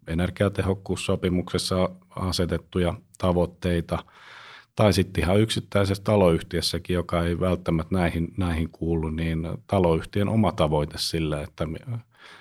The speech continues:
eh, mille tasolle halutaan päästä.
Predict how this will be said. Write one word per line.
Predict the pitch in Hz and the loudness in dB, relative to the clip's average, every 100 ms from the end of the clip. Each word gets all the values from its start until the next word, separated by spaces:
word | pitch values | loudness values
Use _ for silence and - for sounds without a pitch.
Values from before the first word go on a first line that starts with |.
| - - | -20 -8
eh, | 87 82 80 80 80 | -4 -2 -4 -6 -8
mille | 101 92 85 | 0 4 4
tasolle | 82 82 - 80 | 2 0 0 0
halutaan | 82 78 76 78 73 | 2 -2 -2 -6 -4
päästä. | 73 69 - - | -4 -2 -6 -8